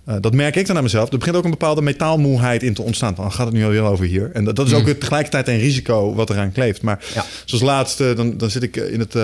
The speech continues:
Speaker 1: prachtige Diepeveen, eh, zeg maar daar ergens, eh, eh,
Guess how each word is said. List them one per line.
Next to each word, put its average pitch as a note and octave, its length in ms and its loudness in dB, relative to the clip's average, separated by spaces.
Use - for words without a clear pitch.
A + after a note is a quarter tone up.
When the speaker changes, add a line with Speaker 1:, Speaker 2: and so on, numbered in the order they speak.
Speaker 1:
prachtige A#2+ 360 -2
Diepeveen, A#2 540 2
eh, G#2 160 2
zeg G#2 160 -4
maar G#2+ 160 2
daar G2 220 2
ergens, G#2 320 -2
eh, A2 120 2
eh, G2+ 60 0